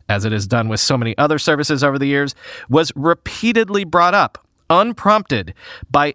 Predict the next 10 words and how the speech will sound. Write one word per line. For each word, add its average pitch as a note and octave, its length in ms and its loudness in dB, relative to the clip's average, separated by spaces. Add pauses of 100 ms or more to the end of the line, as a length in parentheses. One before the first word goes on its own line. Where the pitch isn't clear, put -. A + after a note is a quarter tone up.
(120)
every G3 340 0
person F3 560 0
we D3+ 160 0
spoke - 400 0
with A#2 360 -2
for B2 160 0
this A2 180 -2
piece, - 640 -2
end G#2+ 180 -2
quote. - 460 -6